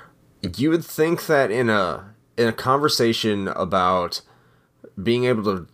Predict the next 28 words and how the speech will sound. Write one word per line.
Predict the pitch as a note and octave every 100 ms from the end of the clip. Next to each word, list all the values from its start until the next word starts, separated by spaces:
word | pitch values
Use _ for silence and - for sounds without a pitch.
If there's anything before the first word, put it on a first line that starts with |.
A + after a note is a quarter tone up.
| _ - _ -
express | G2+ - B2 B2
yourself | B2+ - A2+ G#2
freely | - G#2 G2+ F#2+ F2 -
and | F#2 F2
putting | - G#2+ G#2 G2 -
your | G#2 G2 F#2
ideas | F2 G2 F#2
out | F#2 E2+
there | F#2+ F2
in | E2+
terms | F#2+ E2
of | D#2 - -
art, | F#2 D#2 -
which | F2+ D#2+ - - - - _
video | F#2+ F#2
games | E2 E2 D#2 -
are, | - F#2 D#2+ D2+ - - - _
that | A2+ A2
you | A#2+
think | A2+ E3 F3+ -
that | D#3 C#3+ -
that | B2+
would | C3+ B2+
be | C3
more | A#2 A2+
of | F#2+
a | G2
liberal | F#2 F2+ G2+ G2+ F#2 E2